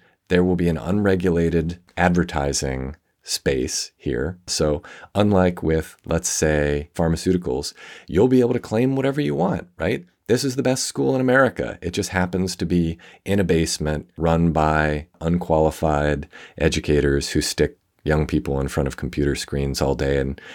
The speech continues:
have an algorithm, uh, lead instruction. And so I think that as we are envisioning a future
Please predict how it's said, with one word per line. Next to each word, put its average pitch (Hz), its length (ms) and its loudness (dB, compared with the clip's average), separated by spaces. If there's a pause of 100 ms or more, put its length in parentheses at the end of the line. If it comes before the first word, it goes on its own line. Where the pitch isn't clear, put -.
(200)
have 73 180 -2
an 80 100 2
algorithm, 82 800 2
uh, 65 60 -8
lead 67 360 -4
instruction. - 840 -8 (420)
And 95 200 0
so 92 440 4 (220)
I 90 120 0
think 90 320 2
that - 260 -2
as 92 320 2
we 90 180 4
are 80 180 4
envisioning 71 1000 -2
a 71 160 -2
future 69 800 -2